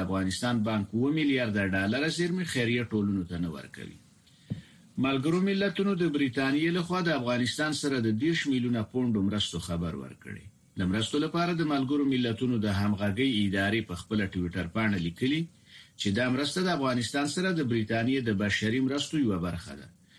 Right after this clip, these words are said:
بریتانیا د ولسواکه نظام پر مهال او هم اوس د افغانستان سره د مرسته کوونکو هیوادونو په لومړي قطار کې راځي. وروسته له دې چې روسیه او اوکراین دواړو د یو بل پر ضد جګړه کې د رضاکارو جنګیالیو د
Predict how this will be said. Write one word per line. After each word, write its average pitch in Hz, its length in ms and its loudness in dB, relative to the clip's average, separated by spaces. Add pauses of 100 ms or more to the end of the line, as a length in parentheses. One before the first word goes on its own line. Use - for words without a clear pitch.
(220)
بریتانیا 123 520 2
د 131 80 4
ولسواکه 120 680 0
نظام 175 400 0
پر 190 160 0
مهال 180 320 2
او 139 180 2
هم 113 180 2 (140)
اوس 117 160 2 (280)
د - 120 -12
افغانستان 101 560 0
سره 104 160 0
د 90 160 0
مرسته 92 420 -2
کوونکو 107 460 0
هیوادونو 92 640 0
په 180 100 -2
لومړي 107 320 2
قطار 85 360 -4
کې 71 140 -14
راځي. 65 260 -10 (760)
وروسته 160 400 2
له 160 140 4
دې 180 140 2
چې 165 160 2
روسیه 160 380 2
او 165 100 4
اوکراین 143 420 2 (100)
دواړو 143 260 2
د 113 60 2 (100)
یو 135 100 2 (120)
بل 127 180 2
پر 107 120 2 (100)
ضد 120 220 -2
جګړه 110 340 2
کې 110 100 0
د 98 60 0 (120)
رضاکارو 104 560 0 (100)
جنګیالیو 101 640 0
د 95 40 -2